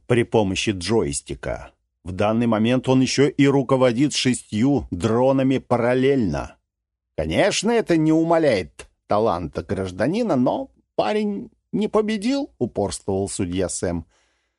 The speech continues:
«Под началом опытного ремесленника этот субъект определённо принесёт много пользы Доминиону. Уверен,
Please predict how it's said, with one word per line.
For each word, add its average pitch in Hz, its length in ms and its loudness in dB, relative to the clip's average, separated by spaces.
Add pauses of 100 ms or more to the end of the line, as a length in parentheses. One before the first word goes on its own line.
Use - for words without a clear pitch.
(260)
«Под 117 180 0
началом 185 600 4
опытного 175 520 2
ремесленника 170 800 0
этот 175 420 0
субъект 127 600 -2
определённо 107 640 0
принесёт 185 500 -2
много 147 460 2
пользы 127 600 2
Доминиону. 95 800 0 (480)
Уверен, 202 600 4